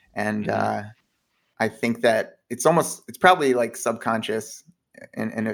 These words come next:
Speaker 1: in a big piece. It's not like I'm actively thinking, you know, every day that, you know, we need to do this for him. Um, you know, I have fits and starts of, of when, when, when it's tougher and when we're hitting roadblocks. Um, but I'd say that the music's at the center of it. Like, that's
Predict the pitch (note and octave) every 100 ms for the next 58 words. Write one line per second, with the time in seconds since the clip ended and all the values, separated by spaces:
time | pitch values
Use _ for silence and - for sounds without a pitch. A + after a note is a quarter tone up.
0 | - A2 A2 A2 - A#2 A2+ - - -
1 | - A2+ A2 G#2+ A2 - G#2+ G2+ - G#2+
2 | A2+ G#2+ A2 - _ _ - A2 G#2+ G#2+
3 | A2 G#2+ A2 G#2+ G#2 A2 E2 A2 G#2+ G#2+
4 | A2 G#2+ G#2+ G#2+ G#2 G#2+ - A2 G#2 G#2
5 | G#2 _ _ _ _ G#2 F#2+ F#2+ G#2 A2
6 | A2 A2+ A#2 A2+ G#2+ - _ _ _ -
7 | C3+ C3 A#2+ - A2 A#2 - G#2+ - -
8 | G#2+ A2+ A2+ - A2 G#2+ F2 A2+ G#2+ -
9 | - - A2+ B2 B2+ - G#2+ G#2+ G#2 A2+
10 | A2 G#2+ A#2+ A#2 A#2+ A#2 - - _ _
11 | _ _ - G#2+ G#2+ G#2 G2+ G#2 - _
12 | _ _ _ - - A#2 A#2+ A#2+ C3 B2
13 | G#2 C#3 B2 A#2+ A#2 A#2+ A2+ A2 - A2
14 | A2+ A2 A2+ A2 - - G#2 - - G#2
15 | A2 A2 -